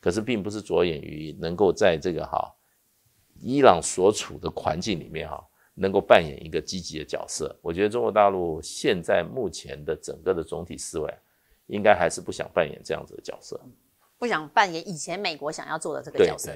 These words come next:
Speaker 1: 对，对，对，那个是，那个是我觉得目前来讲，以中国大陆的，呃，国力来讲，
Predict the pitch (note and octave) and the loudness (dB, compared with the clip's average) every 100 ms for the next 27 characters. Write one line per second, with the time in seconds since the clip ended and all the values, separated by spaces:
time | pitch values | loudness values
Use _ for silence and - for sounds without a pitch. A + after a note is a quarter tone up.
0 | - - - G#2 G#2+ F2+ - F#2 E2+ E2 | -12 -14 -8 0 2 2 0 -2 -2 -2
1 | D#2+ D#2 _ _ _ _ _ _ - C3+ | -4 -8 _ _ _ _ _ _ 2 6
2 | B2+ F#2+ F2+ - F#2+ E2+ D#2 D2+ C#2+ C#2 | 8 8 4 2 0 0 0 -2 -2 -4
3 | B1+ A1 - _ _ _ _ - E2 D#2 | -8 -12 -16 _ _ _ _ -6 -4 -2
4 | F2+ F2 F2+ F2+ B2 G2 - - D2+ D2+ | 0 0 -2 -2 -2 -2 -4 -8 -8 -4
5 | D#2 D#2+ D#2 C2+ C#2+ - F2+ D#2+ D#2 F#2+ | -4 -4 -4 -6 -8 -4 -2 -2 4 4
6 | E2+ E2 D#2 - - - - - - - | 4 0 -6 -8 -16 -16 -18 -20 -20 -20
7 | _ _ _ _ _ - A#2 A2+ A2 G#2+ | _ _ _ _ _ -18 -12 -12 -12 -14
8 | - D#2+ F2 A2 D#2 D2+ E2 - | -2 0 0 0 -4 -6 -8 -14